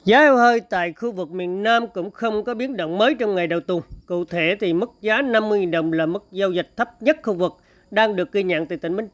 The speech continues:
Tre. Tại các địa phương còn lại thì giao dịch hôm nay trong khoảng là năm mươi đến năm mươi tư nghìn đồng một ký.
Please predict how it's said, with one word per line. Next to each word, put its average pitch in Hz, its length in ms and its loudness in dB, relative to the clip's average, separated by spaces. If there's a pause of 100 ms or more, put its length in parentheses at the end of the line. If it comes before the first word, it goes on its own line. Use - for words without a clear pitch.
Tre. 226 180 4 (720)
Tại 170 220 -4
các 262 280 -2
địa 190 80 -2
phương 190 240 -2
còn 175 100 0
lại 156 340 0
thì 165 140 -6
giao 190 140 -2
dịch 175 260 -4
hôm 190 160 -2
nay 190 160 2
trong 185 240 -4
khoảng 170 220 -4
là 190 80 -4
năm 190 320 0
mươi 202 200 4
đến 226 200 -4
năm 190 180 0
mươi 190 180 -2
tư 214 160 4
nghìn 180 180 0
đồng 151 140 -2
một 147 160 -8
ký. 220 220 -4